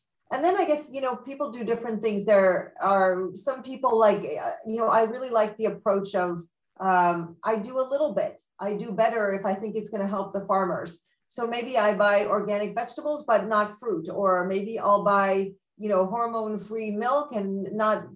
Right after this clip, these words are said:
the other thing, or, you know, so people just pick and choose. And, you know, every, this is a, just like fast fashion, just like fast food, just like all these things.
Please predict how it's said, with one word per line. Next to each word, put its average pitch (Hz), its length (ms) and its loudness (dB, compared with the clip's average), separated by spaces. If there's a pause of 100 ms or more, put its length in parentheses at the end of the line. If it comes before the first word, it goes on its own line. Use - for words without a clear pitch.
the 226 140 -2
other 214 240 4
thing, 170 300 -6
or, 175 160 -4
you 214 60 -2
know, 196 120 0
so - 160 -8
people 339 340 -2
just 240 240 -12
pick 269 180 -8
and 226 120 -8
choose. 233 320 -8
And, 185 300 -2 (340)
you 226 120 -8
know, 220 60 2
every, 269 260 2 (380)
this 320 160 -4
is 330 140 2
a, 220 320 0 (120)
just 311 260 -2
like 285 200 -2
fast 240 280 -2
fashion, 226 600 -4
just 233 300 -6
like 220 240 -4
fast 202 340 -2
food, 202 240 -4
just 202 220 -6
like 202 220 0
all 196 200 -2
these 202 220 -2
things. 175 480 0